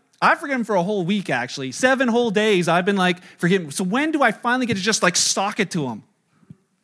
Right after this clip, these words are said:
When do I get to throw him off the fishing boat? When do I get to, like, get even with him?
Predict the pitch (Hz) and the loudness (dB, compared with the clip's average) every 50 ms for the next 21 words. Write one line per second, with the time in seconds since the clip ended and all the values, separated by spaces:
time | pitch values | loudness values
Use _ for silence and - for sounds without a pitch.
0 | _ _ _ 175 240 294 339 359 339 320 311 285 - 262 294 285 277 285 277 269 | _ _ _ 6 6 8 8 6 6 4 2 0 2 2 4 4 4 4 2 2
1 | 277 254 - - 262 - - 220 190 170 165 170 175 247 311 330 330 302 285 285 | 0 0 0 0 -2 0 0 0 2 2 2 4 2 2 2 4 4 4 4 4
2 | 277 277 262 277 - 254 240 240 233 214 - - - - - 175 240 240 233 240 | 2 0 -2 0 0 0 0 0 -2 -2 -6 -14 -20 -12 -2 0 0 0 0 -2
3 | 233 233 262 285 240 226 202 180 160 - - - 175 170 196 208 185 180 214 240 | -2 -2 -2 0 0 0 -2 -2 -6 -10 -16 -18 -4 0 0 0 0 0 -2 0
4 | 226 180 151 135 | 0 0 -2 -6